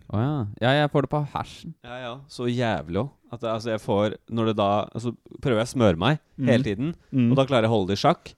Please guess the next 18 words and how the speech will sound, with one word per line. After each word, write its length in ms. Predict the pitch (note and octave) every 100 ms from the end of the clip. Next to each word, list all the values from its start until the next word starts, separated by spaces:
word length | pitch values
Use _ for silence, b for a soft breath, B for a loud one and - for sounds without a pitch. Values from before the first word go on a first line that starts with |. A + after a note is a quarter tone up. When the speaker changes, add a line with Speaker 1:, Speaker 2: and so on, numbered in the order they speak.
| _ C3+
Speaker 3:
Mm. 320 | A#2+ A#2+ D3+
Speaker 2:
Men 140 | B2
så 180 | C3 A#2+
kommer 240 | B2+ G#2+ A#2
det 80 |
jo 160 | B2 A#2+ _
tider 300 | B2 F#2+ F#2+
hvor 120 | G2+ G#2
jeg 140 | G2+
ikke 140 | - F#2+
kan 240 | F2+ F#2
gå 140 | F#2
rundt 120 | F2 F#2+
og 60 |
smøre 240 | F#2+ F2+ D#2
meg 180 | E2
hele 200 | F#2+ E2 E2+
tiden. 260 | F2 C3+